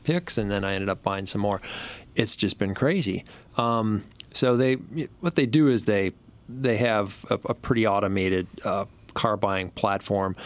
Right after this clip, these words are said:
and it involves stuff that you would not get here in the U S, were you to go to something like CarMax. I mean, here you get online videos,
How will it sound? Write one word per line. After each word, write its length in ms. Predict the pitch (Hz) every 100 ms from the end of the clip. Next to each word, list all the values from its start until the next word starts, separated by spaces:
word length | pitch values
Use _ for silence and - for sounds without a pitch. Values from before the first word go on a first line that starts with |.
| - - -
and 480 | 113 104 107 101 107
it 380 | 120 104 98 - - -
involves 420 | 120 117 117 110
stuff 260 | - 104
that 200 | 117 -
you 80 | 107
would 160 | 98 95
not 320 | 95 92 -
get 220 | 113 98
here 200 | - 107
in 120 | 90
the 80 | 87
U 200 | 87 90
S, 220 | 92 -
were 100 | 113
you 120 | 90 90
to 80 |
go 120 | 90 90
to 80 |
something 300 | - 104 92
like 180 | 90 90
CarMax. 600 | - 113 101 95 85 -
I 20 | 104
mean, 140 | 95
here 180 | 107 127
you 200 | 110 101
get 120 | 98
online 460 | 101 110 104 95 90
videos, 680 | 101 101 98 90 87 -